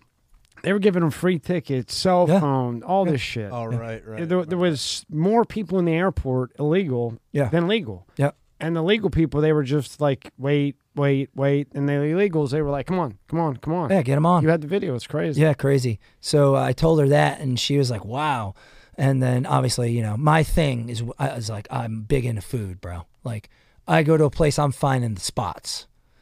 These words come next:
Speaker 2: right? Like, I don't drink alcohol, so I'm about that dinner. Like, I don't go places and try to eat shitty meals. Like, I wanna eat a, a good-ass steak, so I find all the places anytime we <laughs> go somewhere, bro. It's crazy.
Speaker 1: And
Speaker 2: Like,
Speaker 1: then they
Speaker 2: all
Speaker 1: did the
Speaker 2: my friends know.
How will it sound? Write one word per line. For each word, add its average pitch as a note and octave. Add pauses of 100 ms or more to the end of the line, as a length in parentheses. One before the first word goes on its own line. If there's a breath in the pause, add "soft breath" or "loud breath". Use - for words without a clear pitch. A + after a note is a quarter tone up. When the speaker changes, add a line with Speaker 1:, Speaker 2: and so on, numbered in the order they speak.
(140)
Speaker 2:
right? C3
Like, B2+
I E3
don't D3
drink C#3+
alcohol, C#3+ (260 soft breath)
so -
I'm C3+
about B2+
that A#2+
dinner. G#2+ (520)
Like, A#2+ (200)
I D#3+
don't E3+
go D#3+
places C#3
and B2+
try B2+
to A#2+
eat A2
shitty A2
meals. G2+ (380)
Like, A2 (260)
I D3
wanna D3+
eat B2
a, G#2 (120)
a A2+
good-ass A2
steak, G#2+
so B2+
I A#2+
find B2+
all A#2+
the A2
places G2+
anytime B2
we B2
<laughs> -
go D#3+
somewhere, A2
bro. G#2+
It's -
crazy. G#2+ (480 loud breath)
Speaker 1:
And D3
Speaker 2:
Like, C#3
Speaker 1:
then E3
they F3
Speaker 2:
all G#3
Speaker 1:
did G#3+
the -
Speaker 2:
my G3+
friends G3
know. D#3